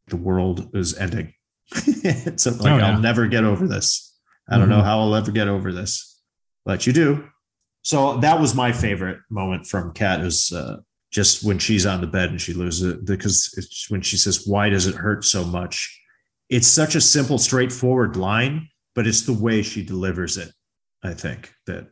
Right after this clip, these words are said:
Speaker 1: is, uh, really tugs at the heartstrings.
Speaker 2: Yeah. Yeah. Oh, got so angry at Tim. I was like, "You s-,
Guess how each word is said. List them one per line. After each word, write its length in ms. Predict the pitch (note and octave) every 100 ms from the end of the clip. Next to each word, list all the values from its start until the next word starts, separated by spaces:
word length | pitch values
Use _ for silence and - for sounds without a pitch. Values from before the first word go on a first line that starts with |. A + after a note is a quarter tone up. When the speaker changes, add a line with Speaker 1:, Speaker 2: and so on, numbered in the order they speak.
| _
Speaker 1:
is, 260 | - - -
uh, 280 | - B2 -
really 220 | G#2 F#2 F2
tugs 320 | - - F#2
at 80 | -
the 60 |
heartstrings. 500 | D#2+ E2 - F2+ E2+ - _ _ _ _
Speaker 2:
Yeah. 200 | B2 C3+ C#3 - _ _ _ -
Yeah. 180 | C3 B2 - _ _ -
Oh, 300 | C#3 G2+ - -
got 200 | F#2 D2+
so 200 | - F2+
angry 380 | F2 F2 F2 - _ -
at 140 | F#2+
Tim. 200 | - F2+
I 60 | F#2+
was 100 | F#2
like, 200 | F#2 -
"You 100 | C#3
s-, 360 | C#3 - -